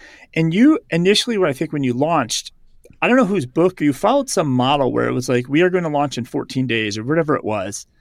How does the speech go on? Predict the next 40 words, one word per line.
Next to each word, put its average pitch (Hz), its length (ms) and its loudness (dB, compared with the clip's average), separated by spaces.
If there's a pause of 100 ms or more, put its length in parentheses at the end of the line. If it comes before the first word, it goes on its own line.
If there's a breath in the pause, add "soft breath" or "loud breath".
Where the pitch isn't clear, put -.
(360)
And 131 400 0 (120)
you, 127 280 -4 (380)
you 143 100 -10
really 202 260 2
stuck - 480 -2
to 143 120 -2
that - 280 -10
and 139 180 0
that, 143 220 -6
that, 131 220 -4
and 147 180 -2
getting, 170 320 2
and 147 300 -8 (160)
kind 233 160 2
of 208 60 0
explained, 170 380 -2
like, 127 140 0
what 185 120 4
was 208 100 0
the 240 80 -2
model 180 200 4
you 123 120 0
used 131 340 0
and, 127 120 0
like, 113 200 -4 (760 soft breath)
like, 127 240 -2
how 202 400 0
did 202 200 -4
you 156 60 -2
get 143 220 -4
yourself 143 260 -2
to - 80 -18
be 131 100 -2
comfortable 151 480 -4
with 104 120 -6
that? 123 180 0
'Cause 151 100 -10
I, 151 120 2
most 175 340 -4
accountants, 139 480 -2